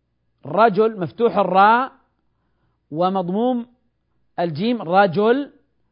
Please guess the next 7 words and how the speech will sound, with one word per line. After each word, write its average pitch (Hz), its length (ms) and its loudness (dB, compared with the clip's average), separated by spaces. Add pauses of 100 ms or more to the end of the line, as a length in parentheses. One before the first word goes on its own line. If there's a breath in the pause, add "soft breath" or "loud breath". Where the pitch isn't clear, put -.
(1040)
لكن 165 300 -6
حينما 220 360 -4
جئنا 196 440 -6 (160)
إلى 240 560 4
الجمع 208 360 -2
قلنا 202 380 -6
رجال، 233 800 2